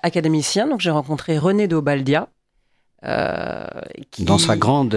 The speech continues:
Speaker 2: vieillesse, parce qu'il est mort
Speaker 1: Dans
Speaker 2: à cent deux ans,
Speaker 1: Oui,
Speaker 2: cent trois ans, oui.
Speaker 1: exactement.
Speaker 2: Ah oui.
Speaker 1: Donc, j'avais, euh, j'ai, j'ai beaucoup aimé, euh, c'est un théâtre qui, pour, euh, des, des gens, euh,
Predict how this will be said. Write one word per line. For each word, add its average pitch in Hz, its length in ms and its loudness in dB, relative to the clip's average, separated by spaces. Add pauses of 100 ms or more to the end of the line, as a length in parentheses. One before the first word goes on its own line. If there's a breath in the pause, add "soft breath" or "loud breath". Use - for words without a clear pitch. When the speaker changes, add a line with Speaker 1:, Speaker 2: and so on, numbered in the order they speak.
(160)
Speaker 2:
vieillesse, 123 640 2
parce - 160 -10
qu'il 101 120 0
est 104 40 2
mort 110 120 6
Speaker 1:
Dans 98 80 4
Speaker 2:
à 104 60 0
cent 131 220 2
deux 123 260 2
ans, 165 160 0 (120)
Speaker 1:
Oui, 285 200 4
Speaker 2:
cent - 80 2
trois 143 120 2
ans, - 20 4
oui. - 40 2 (100)
Speaker 1:
exactement. 220 480 0
Speaker 2:
Ah 120 100 2
oui. 131 100 2
Speaker 1:
Donc, 202 180 0
j'avais, 214 520 0
euh, 170 640 2
j'ai, 143 200 -4
j'ai 147 220 0
beaucoup 175 360 -4
aimé, 196 440 2
euh, 160 140 -2
c'est - 180 -6
un 156 120 0
théâtre 170 380 -2
qui, 139 540 -8
pour, 147 240 -10
euh, 131 140 0
des, 135 220 -8
des 135 220 -8
gens, 143 400 -2
euh, 127 260 -2